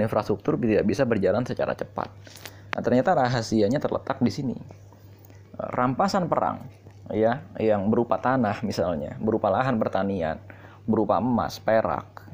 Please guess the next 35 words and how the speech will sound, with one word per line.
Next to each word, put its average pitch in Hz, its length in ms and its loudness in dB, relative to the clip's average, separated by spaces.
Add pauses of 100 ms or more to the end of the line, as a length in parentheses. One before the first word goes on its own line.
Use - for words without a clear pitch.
(160)
dan 104 160 2
lain-lain 120 320 4
sebagainya 101 640 0
yang 104 160 2
dianggap 160 400 2
sebagai 107 320 2
harta - 240 -4
fai, - 400 -4 (640)
langsung 202 400 2
dikelola 151 480 2
oleh 131 160 4
negara, 110 480 2 (240)
tidak 123 240 4
dikelola 143 320 4
oleh 117 160 2
pasukan 110 480 0
yang 71 80 -8
ada, 123 400 0 (240)
atau 117 160 -2
juga 123 240 4
tidak 107 320 4
dilelang 107 480 2
oleh 107 240 2
perseorangan, 107 800 0 (240)
ya. 127 240 -6 (320)
Dan 110 240 2
ketika 190 320 2
itu 147 240 2
dikelola 123 560 2
oleh 117 80 0
negara, 107 560 0 (1300)
maka 151 400 0
yang 127 160 2
terjadi 120 480 2
adalah 117 320 0